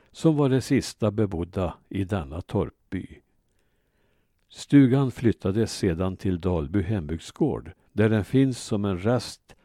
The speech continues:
från en epok som jag hann skymta slutet av som barn. Marken, som en gång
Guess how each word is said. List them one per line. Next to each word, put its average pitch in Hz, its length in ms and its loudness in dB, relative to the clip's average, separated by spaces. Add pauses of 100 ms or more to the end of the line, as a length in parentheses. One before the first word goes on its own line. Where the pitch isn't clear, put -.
(180)
från 110 240 2
en 104 160 0
epok 113 500 0
som 90 240 -6
jag 87 100 -2
hann 90 220 -4
skymta 95 540 -4
slutet 101 600 -2
av 69 300 -6 (200)
som 78 320 -6
barn. 95 340 -6 (2750)
Marken, 123 680 0
som 101 280 -6
en 123 300 0
gång 113 540 0